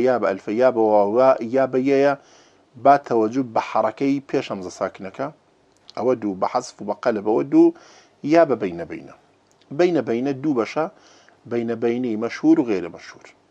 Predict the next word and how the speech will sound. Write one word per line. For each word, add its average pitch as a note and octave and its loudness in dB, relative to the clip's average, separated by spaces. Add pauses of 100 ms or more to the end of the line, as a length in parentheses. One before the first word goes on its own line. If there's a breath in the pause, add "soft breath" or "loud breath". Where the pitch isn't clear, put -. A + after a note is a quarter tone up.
(4000 soft breath)
مەسەلەن، D3 2